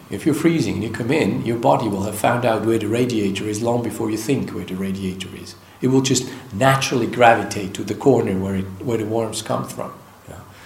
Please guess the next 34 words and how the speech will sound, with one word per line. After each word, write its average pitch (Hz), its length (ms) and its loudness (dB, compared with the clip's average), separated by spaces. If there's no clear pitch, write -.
And 120 160 0
it 123 40 4
will 123 240 6
offer 135 300 10
its - 260 0
largest 127 720 4
part 101 540 6
there, 92 260 -4
you 104 100 -2
know, 113 140 -2
a 107 100 -8
back 110 560 0
or 101 100 -2
a 95 60 -6
chest - 560 -2
<laughs> - 0 -
where - 180 -2
most 131 380 4
heat 147 280 2
can - 180 -4
be 113 140 2
absorbed. - 480 -2
You 170 80 6
don't 190 140 8
have - 180 2
to - 80 -4
think - 360 -2
much - 240 -10
about - 300 -12
this. - 180 -10
Your 123 120 2
body 127 260 4
will 104 280 -4
just - 360 -8